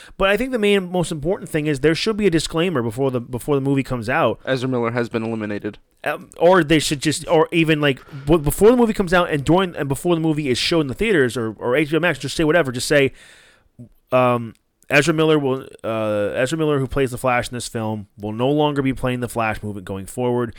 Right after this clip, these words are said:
Speaker 1: We could not do, we could not condone the actions of this actor and this person of what he wants to do and all this thing.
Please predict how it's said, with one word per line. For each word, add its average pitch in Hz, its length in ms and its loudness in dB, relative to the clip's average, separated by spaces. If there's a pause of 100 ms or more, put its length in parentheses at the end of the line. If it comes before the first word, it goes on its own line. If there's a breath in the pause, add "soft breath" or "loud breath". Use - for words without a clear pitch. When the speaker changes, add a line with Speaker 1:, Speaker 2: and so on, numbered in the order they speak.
(180 loud breath)
Speaker 1:
We 107 80 -10
could 104 120 -10
not 123 240 -4
do, 110 200 -8
we 107 100 -12
could 101 80 -12
not 135 240 -4
condone 131 440 -2
the 135 120 -6
actions 117 520 -6 (340 soft breath)
of 139 240 4
this 131 240 -2
actor 110 400 -6
and 117 180 -6
this 113 120 -10
person 110 360 -6
of 92 200 -12
what 117 240 -6 (240 soft breath)
he 127 220 -6
wants 117 300 -6
to 104 80 -10
do 135 400 0 (280 soft breath)
and 98 100 -12
all 127 160 0
this 127 160 -4
thing. 127 160 -6